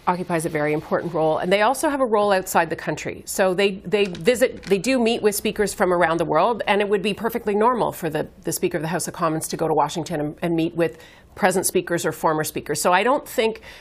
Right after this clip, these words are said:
that's an important thing to tag Nancy Pelosi versus Paul Ryan or anything like that. He's doing his job in that. I think the committee will do its job. I think I look forward to the response of the committee.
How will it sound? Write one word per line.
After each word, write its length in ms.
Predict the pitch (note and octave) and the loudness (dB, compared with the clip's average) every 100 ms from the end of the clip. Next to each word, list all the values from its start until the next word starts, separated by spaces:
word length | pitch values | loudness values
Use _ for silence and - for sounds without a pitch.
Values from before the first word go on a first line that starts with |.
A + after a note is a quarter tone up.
| - | -18
that's 320 | F3 F3+ F3 G#3 | 2 2 2 -2
an 80 | |
important 480 | E3 D#3 E3 - D#3+ | -2 -2 -2 -2 -4
thing 320 | - D#3 D3+ D3+ | -2 -2 0 -4
to 300 | - D3+ C#3+ | -2 -4 -4
tag 520 | - F#3+ D3+ D3+ C#3 - - - | -2 0 2 0 -4 -16 -20 -2
Nancy 280 | E3+ D#3+ F3 | -2 0 -4
Pelosi 420 | F#3 D#3+ D#3 D#3 | 0 0 0 -2
versus 260 | D#3 D3 | -4 -4
Paul 240 | - E3 D3+ | 0 0 2
Ryan 360 | D#3 D3+ D3+ | 2 2 0
or 80 | D#3 | 0
anything 320 | D3 D3 C#3+ | -2 -6 -8
like 140 | D3 C#3+ | -8 -2
that. 180 | C3+ C#3+ | -2 -2
He's 240 | G#3 F#3 | -4 -2
doing 240 | F#3+ E3 | 0 0
his 100 | D3+ | -2
job 300 | - C#3+ C#3 | -2 0 0
in 60 | D3 | -2
that. 260 | C#3+ C3 - - - - - - | -4 -6 -8 -20 -20 -20 -2 2
I 280 | C4+ D4 D4 - | 4 2 -2 -4
think 280 | - B3+ B3 | -2 -2 -2
the 80 | A#3+ | -6
committee 460 | - A3+ A3 A3+ | 0 0 0 -2
will 180 | G3+ G3+ | -2 -2
do 240 | F#3+ F#3+ | 0 0
its 180 | F#3 F3 | 0 -2
job. 460 | - F#3 F3 G3 G3 - - | 0 2 4 2 -4 -16 -6
I 80 | G3+ | -2
think 200 | G#3 F3+ | 0 0
I 100 | F3+ | 0
look 160 | D#3 D#3 | 0 -4
forward 420 | - A3 A3 G#3+ | 0 2 2 0
to 100 | G#3 | -4
the 80 | F#3+ | -6
response 480 | F#3 - F3 F3 E3+ | -6 0 2 2 -2
of 80 | E3 | -8
the 80 | |
committee. 480 | F3 G#3 F#3 F#3+ F#3 | -8 -2 -2 0 -4